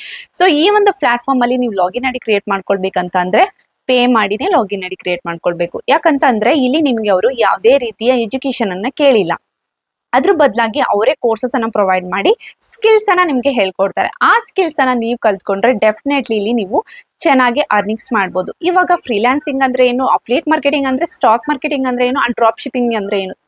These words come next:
ಮೂರನ್ನು ನಾನು ಎಕ್ಸ್‌ಪ್ಲೈನ್ ಮಾಡ್ತೀನಿ. So ಈ ಮೂರಲ್ಲೂ ಯಾವ ತರ ನೀವು ಇನ್ಕಮ್ ಜನರೇಟ್ ಮಾಡ್ತೀರಾ ಅಂತನೂ ನಾನು ಎಕ್ಸ್‌ಪ್ಲೈನ್ ಮಾಡ್ತೀನಿ. So ಅಫಿಲಿಯೇಟ್ ಮಾರ್ಕೆಟಿಂಗ್ ಅಂತ ಅಂದ್ರೆ, so ಏನು ಕಂಪನಿಯ ಬಂಡಲ್ಸ್ ಅಂದ್ರೆ ಕೋರ್ಸಸ್ ಇರುತ್ತೆ, so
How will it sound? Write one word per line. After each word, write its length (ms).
ಮೂರನ್ನು 360
ನಾನು 200
ಎಕ್ಸ್‌ಪ್ಲೈನ್ 400
ಮಾಡ್ತೀನಿ. 400
So 120
ಈ 160
ಮೂರಲ್ಲೂ 480
ಯಾವ 240
ತರ 200
ನೀವು 180
ಇನ್ಕಮ್ 300
ಜನರೇಟ್ 300
ಮಾಡ್ತೀರಾ 340
ಅಂತನೂ 280
ನಾನು 240
ಎಕ್ಸ್‌ಪ್ಲೈನ್ 480
ಮಾಡ್ತೀನಿ. 400
So 100
ಅಫಿಲಿಯೇಟ್ 380
ಮಾರ್ಕೆಟಿಂಗ್ 480
ಅಂತ 220
ಅಂದ್ರೆ, 260
so 500
ಏನು 260
ಕಂಪನಿಯ 380
ಬಂಡಲ್ಸ್ 400
ಅಂದ್ರೆ 160
ಕೋರ್ಸಸ್ 420
ಇರುತ್ತೆ, 300
so 320